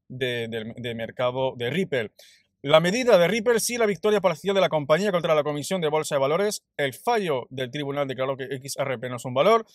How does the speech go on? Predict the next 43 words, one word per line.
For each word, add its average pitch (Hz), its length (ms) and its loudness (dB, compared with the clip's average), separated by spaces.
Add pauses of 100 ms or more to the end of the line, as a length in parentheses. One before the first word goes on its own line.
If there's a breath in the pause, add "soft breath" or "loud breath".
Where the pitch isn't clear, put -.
(200 loud breath)
Actualmente 175 480 2
Ripple 196 300 -2
cuenta 196 280 0
con 175 100 -4
una 190 120 -2
sólida 208 280 0
posición 165 420 -6
financiera 170 480 -4
con 147 180 -2
más 185 300 -2
de, 147 380 -6
de, 135 560 -4 (400 soft breath)
de 139 140 0
mil 220 180 2
millones 185 500 0
de 147 200 0
dólares 165 260 0
en 170 100 -4
efectivo 190 600 -2
y 165 120 -4
más 202 280 -2
de 165 140 -6
veinticinco 151 520 -6
mil 196 160 -2
millones 165 520 -6
de 135 180 -2
dólares 160 360 -2
en 139 100 -4
criptomonedas, 147 720 -2 (480)
en 117 260 -8
la 123 100 2
gran 139 140 0
mayoría 156 400 0
en 170 80 0
X 151 240 -4
R 156 220 0
P. 160 260 2 (840)
Así 147 320 -2
que 156 240 2
esto, 214 480 2
lo 165 120 -4
que 156 100 -4
dice, 202 360 -2